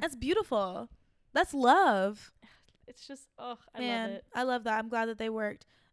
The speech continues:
Speaker 1: Um, r-, uh, yeah, S K can choke. Happy that Raven is
Speaker 2: We love
Speaker 1: happy
Speaker 2: you,
Speaker 1: now,
Speaker 2: Raven.
Speaker 1: though. We, we
Speaker 2: We
Speaker 1: love
Speaker 2: love
Speaker 1: you,
Speaker 2: you,
Speaker 1: Raven.
Speaker 2: Raven.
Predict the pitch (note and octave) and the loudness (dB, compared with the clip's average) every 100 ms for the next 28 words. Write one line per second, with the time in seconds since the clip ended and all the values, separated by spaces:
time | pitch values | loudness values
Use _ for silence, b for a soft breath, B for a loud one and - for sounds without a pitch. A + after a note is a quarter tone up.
0 | - A3+ A3+ A3+ - G#3+ A3 - - A3+ | -6 -2 0 -2 -6 -8 -6 -4 -2 0
1 | A3+ G#3+ G#3+ - A#3 B3 A3 A#3+ - C4+ | 2 2 -2 -6 -2 -2 0 -2 0 -4
2 | B3+ A#3 B3 A3+ A3+ - A#3+ B3+ A3 F#3+ | -4 -4 0 0 -2 -2 -2 0 -2 -2
3 | G#3 G#3 G3 G3 B3 F#3+ - G3 E3+ F3 | -2 -4 -4 -4 0 2 2 0 -2 -2
4 | F3 F3 F3 F#3 b b A#3+ E4 A#3+ A#3 | 0 0 -2 -4 b b -8 -6 -8 -2
5 | F4+ A#3+ G3 G#3 A3 A3 G#3 G3+ F3 F#3 | 0 0 2 2 2 0 -2 -2 0 -2
6 | F3+ F#3 F3+ G3 | -2 -4 -4 -6